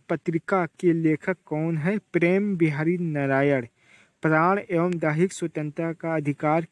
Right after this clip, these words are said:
किस अनुच्छेद में है? अनुच्छेद इक्कीस में है। किस अनुच्छेद में कहा गया है कि शास-, स्त्री पुरुष समान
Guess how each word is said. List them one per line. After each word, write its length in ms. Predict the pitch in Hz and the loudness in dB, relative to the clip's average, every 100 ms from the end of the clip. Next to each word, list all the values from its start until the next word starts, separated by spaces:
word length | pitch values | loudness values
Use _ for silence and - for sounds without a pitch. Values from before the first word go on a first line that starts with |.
| - | -2
किस 380 | 208 - - - - | -2 -2 -8 -16 -6
अनुच्छेद 460 | 165 156 - 170 175 | -4 -2 0 0 0
में 180 | 180 | -2
है? 160 | 170 196 | 0 -2
अनुच्छेद 640 | - 180 156 - 170 190 - | -4 -4 -4 -2 0 -2 -2
इक्कीस 540 | 147 - - 151 143 - | -8 -8 -4 -2 -2 -6
में 140 | 143 | -12
है। 260 | 123 131 123 _ _ _ _ _ - - _ _ - | -12 -12 -14 _ _ _ _ _ -20 -20 _ _ 0
किस 240 | 247 - | 0 0
अनुच्छेद 560 | - 180 175 - 185 190 | -4 -2 -2 2 4 4
में 220 | 190 190 | 2 -2
कहा 400 | - 165 147 180 165 - _ _ 170 | -2 -4 -2 -2 -4 -12 _ _ -4
गया 280 | 160 170 175 | 0 2 2
है 180 | 180 | 0
कि 180 | 175 196 | -2 -6
शास-, 720 | 170 - 160 151 - _ - | -8 -2 -2 -2 -8 _ -16
स्त्री 340 | 160 - 185 196 | -6 0 2 2
पुरुष 280 | - 196 190 | 0 -2 -2
समान 640 | - 160 160 165 170 | -4 -4 0 2 0